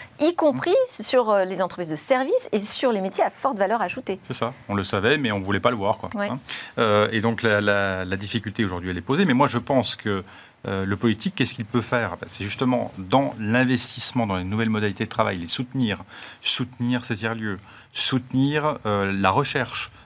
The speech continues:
Speaker 2: euh, ce qui va faire que notre compétitivité, justement, euh, va être plus importante. Euh, soutenir la montée en compétences. Car qu'est-ce qui va faire la différence entre une personne, euh, qui est ici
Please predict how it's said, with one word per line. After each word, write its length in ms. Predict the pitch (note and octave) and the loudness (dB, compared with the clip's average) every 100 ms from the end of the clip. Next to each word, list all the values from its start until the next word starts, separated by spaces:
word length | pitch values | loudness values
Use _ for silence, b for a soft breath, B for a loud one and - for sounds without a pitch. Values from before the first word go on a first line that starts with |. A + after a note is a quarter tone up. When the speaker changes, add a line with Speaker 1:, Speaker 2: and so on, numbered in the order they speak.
| B | B
Speaker 2:
euh, 120 | G2+ | -4
ce 100 | F#2 | -4
qui 80 | - | -2
va 100 | A2 | -4
faire 220 | G#2+ C#3+ | -2 -4
que 80 | - | -2
notre 180 | G#2+ G2+ | -4 -4
compétitivité, 800 | - A2 A2 - - G#2 G#2+ F3+ | -6 -2 -4 -4 -6 -6 0 0
justement, 440 | F3 - A#2 F3 - B B - | 0 -2 -2 -2 -6 B B -8
euh, 80 | A2+ | -4
va 80 | A2 | -4
être 100 | G#2+ | -2
plus 160 | A2 | -4
importante. 560 | G#2+ C#3 - D#3+ - - B B - | -2 -4 -2 -2 -4 -16 B B -6
Euh, 100 | G#2 | -2
soutenir 560 | - B2 - D3+ D3 | -2 -2 -2 2 2
la 140 | C3 G#2 | 2 2
montée 260 | A#2 A2+ | 2 4
en 80 | B2+ | 2
compétences. 640 | - A2+ C3+ E3+ - - - B B | 2 -2 -2 0 -2 -4 -6 B B
Car 120 | A#2 | -2
qu'est-ce 160 | - - | -2 -2
qui 80 | D3+ | 0
va 60 | |
faire 120 | B2 | 2
la 80 | B2 | 0
différence 580 | A#2 A#2 A#2 A#2+ - - - | 0 -4 -2 -4 -6 -10 -12
entre 180 | - - | -10 -8
une 80 | F#2 | -6
personne, 420 | G#2+ G2+ A#2+ A2 | -6 -2 -2 -2
euh, 160 | G2 F#2+ | -4 -4
qui 120 | - | -6
est 120 | G2 | -6
ici 340 | A2 - E3+ | -4 -4 -4